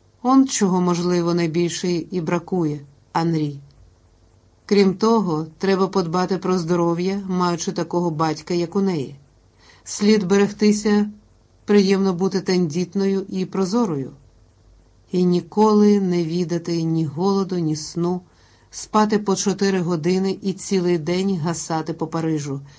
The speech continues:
щоб прилаштувати взірці тканини, але це від недосвідченості. Їй потрібен раціональний режим. Їсти потрохи,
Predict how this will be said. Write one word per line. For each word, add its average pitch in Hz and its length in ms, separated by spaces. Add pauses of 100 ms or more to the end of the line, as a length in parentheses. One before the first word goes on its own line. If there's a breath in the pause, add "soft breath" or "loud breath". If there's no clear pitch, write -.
(180 loud breath)
щоб - 380
прилаштувати 170 920
взірці 165 540
тканини, 175 640 (760 soft breath)
але 170 280
це 170 480 (280)
від 165 200
недосвідченості. 165 1080 (1080 soft breath)
Їй 240 280
потрібен 220 720
раціональний 180 840
режим. 165 520 (640)
Їсти 262 360
потрохи, 190 800